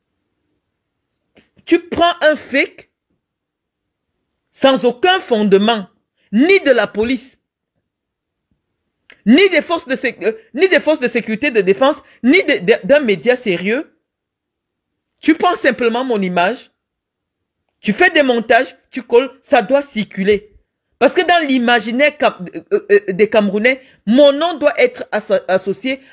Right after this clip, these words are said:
à un crime ignoble qui ne me concerne ni de près ni, ni, ni d'aide.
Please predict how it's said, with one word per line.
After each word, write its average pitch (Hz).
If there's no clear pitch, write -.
à 233
un 311
crime -
ignoble 220
qui 381
ne 359
me 240
concerne 277
ni 277
de 220
près 269
ni, 233
ni, 196
ni 214
d'aide. 254